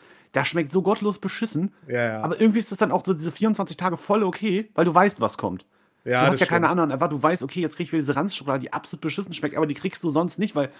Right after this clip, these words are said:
Speaker 1: du findest keine Schoko, die so kacke schmeckt, für gewöhnlich, weil die
Speaker 2: <laughs>
Speaker 1: einfach
Speaker 2: Das
Speaker 1: schon ein
Speaker 2: stimmt,
Speaker 1: halbes
Speaker 2: irgendwie.
Speaker 1: Jahr in Plastik liegt.
Speaker 2: Ja, du hast
Speaker 1: So.
Speaker 2: recht.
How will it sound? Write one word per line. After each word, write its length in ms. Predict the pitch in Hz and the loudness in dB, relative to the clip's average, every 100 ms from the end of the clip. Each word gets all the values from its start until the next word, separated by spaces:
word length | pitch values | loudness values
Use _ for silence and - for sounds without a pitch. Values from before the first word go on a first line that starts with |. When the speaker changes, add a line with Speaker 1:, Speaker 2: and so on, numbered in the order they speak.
| - | -16
Speaker 1:
du 80 | 147 | -8
findest 260 | 139 196 - | 0 0 2
keine 180 | 165 165 | 0 0
Schoko, 240 | 190 202 | 0 0
die 60 | 180 | 0
so 140 | 175 | -2
kacke 260 | - 208 202 | -2 -4 -2
schmeckt, 240 | 120 104 | -4 -6
für 80 | 127 | -6
gewöhnlich, 260 | 131 139 | -4 -2
weil 120 | 135 151 | -2 -2
die 160 | 151 - | -2 -8
Speaker 2:
<laughs> 180 | - 160 | -6 4
Speaker 1:
einfach 240 | 165 147 | 4 6
Speaker 2:
Das 120 | 175 | 2
Speaker 1:
schon 160 | - 285 | 4 4
ein 140 | 294 | 6
Speaker 2:
stimmt, 20 | |
Speaker 1:
halbes 240 | 160 190 196 | 8 8 8
Speaker 2:
irgendwie. 20 | |
Speaker 1:
Jahr 120 | 156 | 2
in 80 | 160 | 0
Plastik 440 | - - - 156 | 4 4 4 0
liegt. 340 | 120 113 - - - | 0 -4 -4 -12 -4
Speaker 2:
Ja, 140 | 160 | -4
du 160 | 147 143 | -2 -6
hast 200 | 151 - | -4 0
Speaker 1:
So. 100 | 117 | 0
Speaker 2:
recht. 320 | 135 123 - | 0 -4 -12